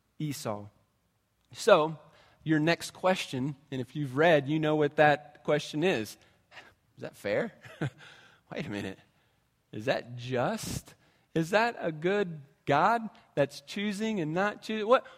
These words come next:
what, what's, what's happening here? And the, the next scripture helps us to unpack that. Let's take a further look. Verse fourteen. He says, "What shall we say then? Is there injustice on God's part?"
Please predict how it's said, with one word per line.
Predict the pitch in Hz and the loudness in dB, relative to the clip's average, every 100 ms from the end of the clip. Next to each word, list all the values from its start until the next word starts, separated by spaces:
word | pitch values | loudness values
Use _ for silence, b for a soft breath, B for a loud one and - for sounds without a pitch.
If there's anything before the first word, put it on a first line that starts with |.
| B | B
what, | 233 240 240 | 2 2 4
what's, | 226 - - - | 4 4 -6 -4
what's | 208 - | -4 -2
happening | 202 220 - 165 151 | -2 -2 0 0 0
here? | 151 151 156 B B | 2 2 0 B B
And | 156 165 170 165 156 | -2 2 0 -2 0
the, | 165 | 0
the | 156 165 | 0 0
next | 175 196 - - - | 0 0 -2 -14 -16
scripture | - 202 - 165 151 135 b - | -6 -4 -4 -4 -4 -6 b -2
helps | 175 - | -2 -2
us | 170 151 | -6 -8
to | - 156 151 151 | -6 -2 0 -2
unpack | 143 139 160 147 - | -6 -4 -6 -4 -4
that. | 107 - | -4 -4
Let's | 147 - - - | -6 -6 -12 -8
take | 165 147 | -8 -6
a | |
further | - 151 135 | -6 -4 -2
look. | 127 123 - _ | -2 -4 -6 _
Verse | 147 143 | -6 -6
fourteen. | - 139 - 143 123 101 - _ _ _ _ _ _ _ _ _ _ _ _ _ _ _ _ _ _ _ _ _ _ _ | -6 -6 -4 -6 -6 -8 -14 _ _ _ _ _ _ _ _ _ _ _ _ _ _ _ _ _ _ _ _ _ _ _
He | 165 | -6
says, | 175 147 | -4 -2
"What | 160 214 | -2 -2
shall | - 214 196 | -2 -4 -2
we | 185 | -4
say | - 208 190 | -6 -4 -4
then? | 120 113 | -4 -4
Is | 123 120 | -4 -2
there | 156 | -2
injustice | 156 147 123 180 208 - 208 - | 0 -4 -2 -2 -2 -4 -4 -4
on | 165 160 156 | -4 -2 2
God's | 160 156 151 | 4 4 2
part?" | - 190 117 | -2 0 0